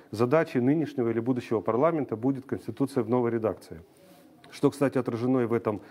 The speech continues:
ответе Генерального секретаря Совета Европы о готовности оказать поддержку в том, чтобы Конституция страны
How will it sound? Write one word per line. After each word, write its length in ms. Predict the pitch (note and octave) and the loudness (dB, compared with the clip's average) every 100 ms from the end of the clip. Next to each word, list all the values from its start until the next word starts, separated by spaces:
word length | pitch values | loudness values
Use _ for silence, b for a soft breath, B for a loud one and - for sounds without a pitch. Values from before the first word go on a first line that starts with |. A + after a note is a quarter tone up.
| B | B
ответе 560 | A2+ A2 B2+ A#2 - F#2 B B B | -4 0 2 2 0 -6 B B B
Генерального 540 | - G2+ A2 A#2+ A2+ A2 | -6 -2 2 2 0 -4
секретаря 400 | A2 A2 A2 G#2+ | -4 -2 0 0
Совета 260 | - G2+ | -4 0
Европы 340 | B2 D#3 G3 B2+ | 0 2 0 0
о 40 | |
готовности 540 | A2 A#2+ E3 D3 - A#2 | 0 0 0 0 -2 -2
оказать 420 | A#2+ A#2 A#2+ - | -2 0 0 -2
поддержку 540 | G#2+ A2+ F3 - C3+ | -4 0 -2 -2 -6
в 80 | - | -2
том, 180 | C#3 D3 | -2 -2
чтобы 240 | C#3+ A2+ | -4 -6
Конституция 600 | F#2+ G#2+ - G#2+ C3 - | -4 -6 -6 -4 -2 -2
страны 480 | A2 - B2+ D#3 F#3+ | -4 0 0 2 0